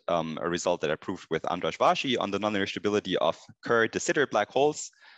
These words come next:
um, in the regime of very small angular momenta, um,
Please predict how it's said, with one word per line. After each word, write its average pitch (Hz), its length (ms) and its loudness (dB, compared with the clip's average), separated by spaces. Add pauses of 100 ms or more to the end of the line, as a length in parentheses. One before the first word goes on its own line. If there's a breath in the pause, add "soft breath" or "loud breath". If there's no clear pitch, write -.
(240 loud breath)
um, 90 340 -2 (120)
in 92 140 -2
the 87 140 2
regime 98 360 0
of - 180 0 (140)
very 110 260 4
small 87 380 0
angular 90 340 0
momenta, 82 540 0 (500 soft breath)
um, 80 220 0